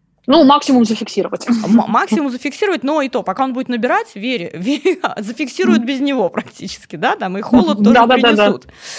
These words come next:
Speaker 2: Да, то есть, а, здесь такая градация, что скорее, ну, на мой взгляд, спортивная медицина, это всё-таки, да, это широкая область, да, виды спорта есть разные, и здесь, наверное, нужно просто понимать, что, а, должна быть какая-то градация, а, врачей там по индивидуальному подходу, да, по тому, был ли врач сам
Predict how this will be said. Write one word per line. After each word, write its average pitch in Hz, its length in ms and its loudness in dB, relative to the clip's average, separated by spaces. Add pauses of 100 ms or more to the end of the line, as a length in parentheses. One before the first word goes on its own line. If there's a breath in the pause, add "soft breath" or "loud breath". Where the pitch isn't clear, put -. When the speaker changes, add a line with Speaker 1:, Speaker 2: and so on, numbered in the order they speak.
(180 loud breath)
Speaker 2:
Да, 233 200 -2
то - 120 -10
есть, 190 140 -8 (300 soft breath)
а, 175 120 -4
здесь 285 160 -6
такая 254 280 -6
градация, 254 460 -6
что - 140 -16
скорее, 262 520 -6
ну, 226 160 -6
на 202 120 -4
мой 285 180 -6
взгляд, 294 220 -6
спортивная 233 400 -10
медицина, 220 520 -8
это - 260 -8
всё-таки, 240 320 -10
да, 185 180 -4
это 160 120 -14
широкая 269 440 -6
область, 185 440 -10
да, 262 160 -2
виды 208 180 -10
спорта 214 340 -12
есть 196 200 -14
разные, 277 400 -6 (340 loud breath)
и - 80 -16
здесь, 262 220 -8
наверное, 247 380 -6
нужно 208 260 -10
просто - 240 -16
понимать, 220 340 -8
что, 175 340 -12 (680)
а, 196 100 -8
должна 208 260 -6
быть 214 100 -14
какая-то 202 200 -12
градация, 208 680 -8
а, 185 260 -10
врачей 196 340 -8
там 165 160 -14
по 196 160 -8
индивидуальному 254 560 -6
подходу, 180 480 -12
да, 196 240 -6
по - 100 -20
тому, 226 340 -6
был 214 200 -8
ли 269 100 -6
врач 220 260 -8
сам 247 280 -8